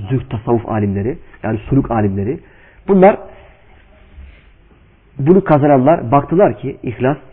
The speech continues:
konusunda فَلَمْ يَجِدُوا غَيْرَهَا غَيْرَ أَنْ تَكُونَ حَرَكَاتُهُ وَسُكُونُهُ فِي السِّرِّ وَعَلَانِيَةِ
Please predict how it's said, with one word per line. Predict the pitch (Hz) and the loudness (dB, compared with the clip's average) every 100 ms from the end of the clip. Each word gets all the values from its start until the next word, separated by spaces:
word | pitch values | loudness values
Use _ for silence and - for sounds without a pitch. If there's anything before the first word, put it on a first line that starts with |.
| _ | _
konusunda | - 110 107 107 101 160 - _ _ _ - | -8 -8 -8 -8 -8 -10 -14 _ _ _ -4
فَلَمْ | 156 190 180 | 0 2 2
يَجِدُوا | 143 123 131 120 | 0 0 0 2
غَيْرَهَا | 123 113 104 101 - | 2 2 0 -4 -6
غَيْرَ | 117 147 135 127 | 2 2 2 0
أَنْ | 120 107 | -6 -8
تَكُونَ | 117 147 117 98 - - - - - | -8 -4 -4 -4 -12 -20 -20 -12 -4
حَرَكَاتُهُ | 120 113 151 143 131 110 | -2 -2 -4 -4 -4 -4
وَسُكُونُهُ | 110 - 123 151 147 131 170 - | -4 -8 -6 -2 0 -2 -6 -8
فِي | 131 | -10
السِّرِّ | 110 - 131 120 | -8 -6 -2 -2
وَعَلَانِيَةِ | 117 113 117 | -2 -2 -4